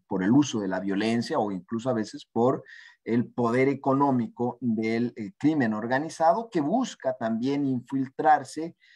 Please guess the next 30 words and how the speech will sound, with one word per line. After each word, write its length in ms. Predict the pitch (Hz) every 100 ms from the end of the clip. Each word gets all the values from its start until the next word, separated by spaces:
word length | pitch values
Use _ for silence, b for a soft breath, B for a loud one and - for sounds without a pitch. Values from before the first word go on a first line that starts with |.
| b _
en 420 | 147 143 147 139
la 380 | 123 120 123 120 123
definición 840 | 117 113 120 131 123 127 127 135
de 200 | 120 135
los 180 | 131 110
resultados 960 | 101 95 98 95 101 101 101 104 - _ _
electorales. 960 | 123 113 98 - 92 82 67 - - - _ _ _ _
Entonces, 760 | 113 98 - 127 120 143 151 - _ _ _ _ _ _ -
esto 300 | 123 131 151
se 140 | 131
nota 300 | 120 123 -
más 640 | 120 123 180 185 117 - - b b b
a 120 | 110
nivel, 600 | 117 110 117 117 117 117
eh, 320 | 107 98 95
local, 580 | 98 95 113 165 156 123
a 60 | 107
nivel 320 | 98 107 107
parlamentario, 800 | 117 117 135 139 131 185 240 -
que 280 | 143 180 - _ _ -
en 120 | 120
las 180 | 110 107
elecciones 920 | 104 98 - 117 107 107 110 110 - - -
presidenciales. 1040 | 113 110 - 98 87 - 85 73 95 -
Y 60 | 127
esto 160 | 123 -
también 300 | 139 123 120
explica 540 | 113 - 104 117 117
por 200 | 120 113
qué 220 | 143 151